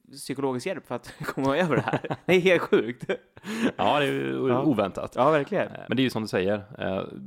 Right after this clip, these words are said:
Speaker 2: servicen i, eh, Paris är ju inte top notch kanske.
Speaker 1: Nej, jag har ju aldrig varit där, ja, men jag vill jättegärna åka.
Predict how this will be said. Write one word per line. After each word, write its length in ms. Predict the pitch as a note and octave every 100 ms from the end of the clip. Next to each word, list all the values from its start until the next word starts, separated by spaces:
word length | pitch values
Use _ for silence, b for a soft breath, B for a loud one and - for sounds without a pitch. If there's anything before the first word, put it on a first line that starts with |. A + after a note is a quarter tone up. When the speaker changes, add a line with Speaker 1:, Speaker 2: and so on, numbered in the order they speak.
| -
Speaker 2:
servicen 560 | - C#3+ G2 G2+ B2+ A2+
i, 320 | G#2+ G#2 G2+
eh, 260 | G2 F#2+ F#2 - - -
Paris 500 | - - - - - B B B
är 200 | - -
ju 120 | F#2+ F#2+
inte 520 | F#2 D2 - F#2 - -
top 220 | - -
notch 240 | - -
kanske. 280 | - G#2+ F#2+ - _
Speaker 1:
Nej, 280 | C3 B2+ C#3+
jag 80 | D#3+
har 40 |
ju 40 | F#3
aldrig 180 | F#3+ F3
varit 120 | E3+
där, 220 | A#3+ A2
ja, 80 | G#2
men 100 | B2
jag 60 | C#3
vill 320 | D#3+ D#3 D#3
jättegärna 440 | E3+ - G3+ D3+
åka. 400 | B2+ B2+ D3+ A2